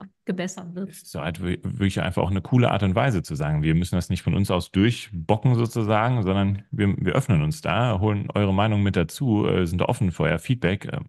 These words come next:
Speaker 2: ja, eine total coole, total professionelle Haltung eigentlich, ja.
Speaker 1: Ja, einen mini kleinen Benefit vielleicht noch mal so am Schluss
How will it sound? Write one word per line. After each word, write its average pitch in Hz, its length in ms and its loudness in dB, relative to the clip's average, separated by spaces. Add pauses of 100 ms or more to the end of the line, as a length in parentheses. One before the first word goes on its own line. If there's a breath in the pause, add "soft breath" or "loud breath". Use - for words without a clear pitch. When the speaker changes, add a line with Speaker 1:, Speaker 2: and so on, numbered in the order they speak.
(140)
Speaker 2:
ja, - 120 -6
eine 80 200 -6
total 87 300 -2
coole, 87 320 0
total 82 220 -2
professionelle 90 480 -4
Haltung - 240 -2
eigentlich, - 320 -8
ja. 101 140 -8 (340)
Speaker 1:
Ja, 202 80 -2
einen 190 280 -6
mini 233 280 0
kleinen 233 340 -2
Benefit 240 460 -4
vielleicht 214 320 -4
noch 214 100 0
mal 208 300 -2
so 202 320 -6 (580)
am 196 140 -4
Schluss 240 360 -4